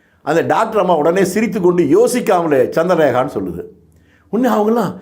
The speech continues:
"சந்திரலேகான்னு சொல்லி இந்த பேர் உங்களுக்கு ரொம்ப பிடிக்குமா?" "ஒண்ணும் இல்லம்மா, நீங்க என்ன டாக்டரா, என்னை வந்து கூப்பிட்டாங்கல்ல, உங்களுக்கு லேபர் பெயின் வந்துச்சுன்னு, அப்ப நான் பார்த்துக்கிட்டு இருந்த படத்து பேர் தான் சந்திரலேகா, அதனால தான் பேர் வச்சேன்னு."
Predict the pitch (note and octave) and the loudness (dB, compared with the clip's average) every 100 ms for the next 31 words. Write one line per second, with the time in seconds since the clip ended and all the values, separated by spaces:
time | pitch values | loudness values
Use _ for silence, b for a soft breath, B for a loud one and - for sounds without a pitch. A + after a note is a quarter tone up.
0 | B B - D3+ A3 A3+ A3 F#3 F3 E3 | B B -16 -6 -2 0 0 0 2 2
1 | C#3 F#3+ A3 F3 C#3+ C#3 F#3+ - D3+ C#3+ | 2 2 2 2 0 0 0 -2 -2 -2
2 | C3 A2 E2+ - b b G#2+ D#3 G3+ F#3 | -2 -4 -8 -16 b b -2 2 2 2
3 | D3 B2 G#2+ G2 F#2 - b b b b | 2 0 0 -2 -6 -16 b b b b
4 | b - E2 A#2 B2+ B2 A2 A2 E3 A3 | b -14 -4 0 2 2 0 0 0 0
5 | A3 G3+ E3 C#3+ C#3+ D#3 G#3 C4 A#3+ G#3+ | 0 2 2 2 2 2 0 -4 -2 0
6 | E3+ E3 D#3+ D#3 C3+ D#3 F3+ D#3 D3+ B2+ | 2 2 2 2 2 2 0 0 2 0
7 | B2 A2+ G2+ F2+ - B G#2+ B2+ D#3+ C#3+ | 0 -4 -8 -12 -14 B -6 -2 -2 -2
8 | D3 F#3+ G#3 G3 F3 D3+ C#3+ F#3 G#3 E3+ | 0 0 0 2 2 2 -2 -2 0 2
9 | E3 F3+ E3+ - E3 D#3 B2 - A2 - | 2 2 0 0 0 -2 -4 -6 -8 -10
10 | - _ _ _ B B2 D3 G3 F#3 G3 | -20 _ _ _ B -2 0 2 0 0
11 | G3+ D#3 D#3 C#3+ - G#2 F2+ | 0 2 2 2 0 -4 -6